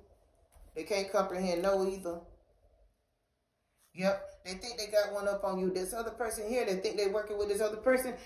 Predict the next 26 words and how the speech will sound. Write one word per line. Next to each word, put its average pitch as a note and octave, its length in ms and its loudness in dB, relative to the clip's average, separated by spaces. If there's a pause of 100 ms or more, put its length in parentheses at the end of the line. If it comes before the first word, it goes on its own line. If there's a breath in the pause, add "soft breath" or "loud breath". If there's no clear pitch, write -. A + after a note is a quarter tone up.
(140 loud breath)
They F#3 140 4
think A3 220 0
they G#3 80 4
got - 460 2
one F#3+ 320 -2
up G#3+ 220 0
on G3 160 2
you G3+ 280 -6 (380 loud breath)
here G#3 320 -6
too, A3+ 260 -6 (340)
but E3+ 100 -4
they F3 80 2
don't. F#3 240 -2 (520 soft breath)
Um, F3 200 -4
they F3 120 -8
think A#3 260 -12
that F#3+ 360 -4
you G3+ 360 -6
don't F#3+ 260 0
realize G3 640 4
or - 80 -2
nothing F#3+ 540 -4
that E3+ 440 -4
they D#3+ 380 -12
is D#3 160 -10
plotting F3+ 600 -2